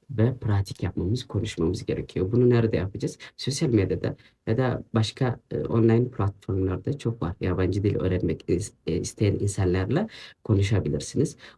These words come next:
Onlara, onlarla beraber fikir, e, alışverişinde bulunabilirsiniz. Ama mutlaka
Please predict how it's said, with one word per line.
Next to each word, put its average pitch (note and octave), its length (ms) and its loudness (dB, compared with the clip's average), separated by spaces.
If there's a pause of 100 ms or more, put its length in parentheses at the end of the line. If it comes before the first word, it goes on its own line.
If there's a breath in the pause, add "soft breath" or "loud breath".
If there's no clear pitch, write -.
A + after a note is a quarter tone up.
Onlara, A2 500 2 (140)
onlarla G#2 460 2
beraber F#2+ 420 -2
fikir, - 420 -4
e, - 260 -4
alışverişinde F#2 800 -4
bulunabilirsiniz. - 720 -4
Ama A#2 180 2
mutlaka C3 540 0